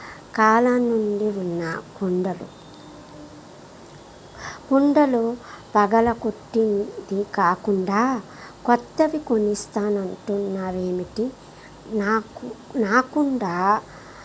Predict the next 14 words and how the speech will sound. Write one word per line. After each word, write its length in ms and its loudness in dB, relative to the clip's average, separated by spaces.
నాకు 420 2
కావాలి" 720 0
అన్నాడు. 640 -4
అందును, 680 2
అన్-, 400 2
అందును 480 2
గురించి 680 -2
అయి-, 360 0
ఆ 120 -2
ఇద్దరు 840 -2
కీచులాడుకుంటూ 1300 -4
మర్యాద 520 0
రామన్న 760 -2
వద్దకు 760 -2